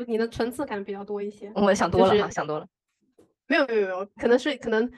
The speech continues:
Speaker 1: 可能是因为你问的这个问题，所以你问的时候就是你的侧重点，
Speaker 2: 对，有道理。
Speaker 1: 就是你，你想的侧重点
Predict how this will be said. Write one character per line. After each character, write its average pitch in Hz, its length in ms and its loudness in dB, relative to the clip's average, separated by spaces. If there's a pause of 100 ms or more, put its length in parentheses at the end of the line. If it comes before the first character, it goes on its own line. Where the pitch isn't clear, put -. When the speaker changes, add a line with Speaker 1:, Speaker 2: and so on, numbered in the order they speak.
(140)
Speaker 1:
可 240 100 -2
能 240 80 4
是 302 100 -6
因 294 120 -2
为 285 80 0
你 254 120 -6
问 240 140 -2
的 262 60 -2
这 220 80 -2
个 208 80 -2
问 226 160 -6
题， 190 160 -12
所 226 120 -4
以 240 40 -2
你 202 120 -4
问 240 100 -6
的 233 80 -2
时 208 120 -10
候 202 160 -6
就 208 140 -4
是 196 360 -8
你 208 120 -2
的 220 60 2
侧 190 60 4
重 - 60 -4
点， - 0 -
Speaker 2:
对， 269 40 -2
有 254 60 2
道 185 120 2
理。 - 160 -6
Speaker 1:
就 220 100 -6
是 208 60 -4
你， 208 160 -4
你 214 100 0
想 214 140 -4
的 190 60 -2
侧 220 80 -8
重 214 140 -4
点 190 160 -10